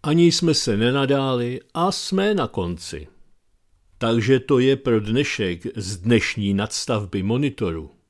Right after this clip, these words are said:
už opravdu vše. Sejdeme se zase ve čtvrtek, ovšem dáli Bůh a cenzor, a do té doby se na setkání s vámi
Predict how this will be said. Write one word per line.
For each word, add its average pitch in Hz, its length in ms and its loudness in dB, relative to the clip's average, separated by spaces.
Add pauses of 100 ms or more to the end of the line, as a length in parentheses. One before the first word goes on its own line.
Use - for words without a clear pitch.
(440)
už 104 380 -4
opravdu 127 580 0
vše. - 320 -6 (1160)
Sejdeme 139 500 2
se 151 180 0
zase 151 280 2
ve 120 120 0
čtvrtek, 110 760 -2 (100)
ovšem 120 380 0
dáli 120 260 4
Bůh 127 220 0
a 107 80 0
cenzor, 90 680 -6 (520)
a 110 120 -4
do 117 160 2
té 107 200 4
doby 107 480 -2 (180)
se 101 220 -4
na 107 120 0
setkání 98 580 -6
s - 120 -12
vámi 110 460 -6